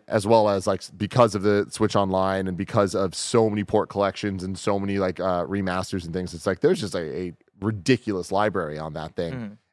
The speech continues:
Speaker 1: And I just wanna be able to play it on hardware that can keep up. That's it.
Speaker 2: So what's your vision of the next three years of the Switch in terms of software? 'Cause we're
Speaker 1: Dude.
Speaker 2: getting Tears of the Kingdom in a few months. And I imagine Tears of the Kingdom is probably part of why they're increasing S-, Switch supply, right? Hey, we got a
Speaker 1: Oh,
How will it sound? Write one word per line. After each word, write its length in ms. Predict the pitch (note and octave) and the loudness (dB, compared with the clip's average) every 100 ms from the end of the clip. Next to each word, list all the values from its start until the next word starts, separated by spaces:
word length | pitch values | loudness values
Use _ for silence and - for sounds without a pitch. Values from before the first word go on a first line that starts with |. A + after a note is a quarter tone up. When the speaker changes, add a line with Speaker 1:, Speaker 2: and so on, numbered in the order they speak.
| - | 0
Speaker 1:
And 460 | A2 G2+ F#2 - - _ - | 2 2 0 -6 -16 _ 2
I 120 | G#2+ | 4
just 180 | B2 A#2 | 4 2
wanna 160 | F2 A2 | 0 0
be 100 | G#2+ | 0
able 140 | G#2 | -4
to 80 | G2+ | -6
play 240 | - A#2+ C#3 | 0 2 2
it 80 | |
on 120 | F2 G2 | 0 0
hardware 440 | G#2+ A2+ G2+ G2 | 0 0 0 -2
that 120 | F#2 | -2
can 140 | - F#2 | -4 -6
keep 220 | - A#2+ | -4 -4
up. 240 | - - _ _ _ | -4 -6 _ _ _
That's 180 | D#3+ - | -4 -2
it. 160 | E3 - - | -4 -6 0
Speaker 2:
So 160 | A#3+ | 2
what's 260 | G#3+ F3 G#3 | 4 2 2
your 380 | C#4 C4 B3+ A3+ - - | 2 2 2 -2 -12 -4
vision 400 | E3 D#3 C#3 D3 | 4 4 4 2
of 80 | C3 | 2
the 60 | |
next 200 | B2+ B2 | 0 -2
three 180 | - C3 | -2 0
years 240 | A#2+ A2 G#2+ | 2 0 -4
of 60 | |
the 80 | G#2 | -8
Switch 240 | - G#2 | -6 -6
in 60 | B2+ | -4
terms 180 | C3+ B2 | -4 -4
of 80 | A2 | -2
software? 560 | G#2 G#2+ G2 A2 B2+ - | -2 -2 -4 -4 -4 2
'Cause 280 | F3 C#3 - - - | 4 4 -2 -16 0
we're 100 | E3 | 4
Speaker 1:
Dude. 20 | |
Speaker 2:
getting 280 | F#3+ G#3+ G#3+ | 4 4 2
Tears 220 | - F3 F3 | 4 4 4
of 40 | |
the 60 | F#3+ | 2
Kingdom 360 | D3 B2+ B2 | 0 2 2
in 60 | B2 | 2
a 40 | |
few 180 | A#2 B2+ | 0 0
months. 340 | A2+ G#2+ - - - | 0 -2 -6 -12 4
And 80 | F3+ | 4
I 60 | |
imagine 340 | B3+ G#3 E3 D#3 | 6 4 2 2
Tears 160 | C#3+ | 2
of 20 | B2+ | 2
the 40 | |
Kingdom 240 | C3 B2 A#2 | -2 -2 0
is 60 | |
probably 180 | C#3+ A#2+ | 2 2
part 260 | - A#2 G#2 | 2 0 0
of 60 | |
why 180 | G#2+ G#2 | -2 -2
they're 140 | A2+ | -2
increasing 400 | A2 A2+ G#2+ A2+ G#2+ | -4 -6 -8 -8 -12
S-, 140 | - - | -14 -18
Switch 260 | - B2+ - | -8 -8 -6
supply, 360 | A2 A#2+ F#2+ F#2+ | -6 -2 -2 0
right? 180 | A2 | -2
Hey, 180 | C3 A#2 - - | 0 0 -4 -2
we 60 | C#3+ | 2
got 120 | |
a 60 | |
Speaker 1:
Oh, 40 | D3 | 4